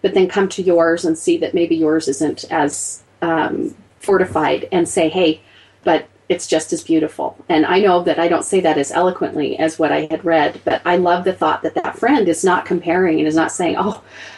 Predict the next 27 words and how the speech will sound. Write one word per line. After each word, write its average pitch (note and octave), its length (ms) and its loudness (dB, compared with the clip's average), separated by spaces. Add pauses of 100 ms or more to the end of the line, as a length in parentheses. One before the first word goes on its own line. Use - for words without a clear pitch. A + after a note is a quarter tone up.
you G3+ 100 6
know, F3 280 4
my G#3 160 4
mother-in-law G3+ 400 4
is D#3+ 100 -2
a E3 100 0
masterful D#3+ 800 0
gardener D#3+ 560 -2 (460)
and E3+ 200 0
I E3+ 60 2
can F3+ 220 0
learn F#3+ 200 6
a D#3+ 40 4
lot D#3 320 0
from D3 140 -2
her," - 280 -6
but F#3 160 -2
she's - 240 -4
also - 340 0
become F3 600 -4
a F#3+ 80 -6
friend. A#3+ 360 0
She - 140 -10
takes - 340 -4
me G3+ 100 2
to G3+ 120 -2
lunch. - 560 -2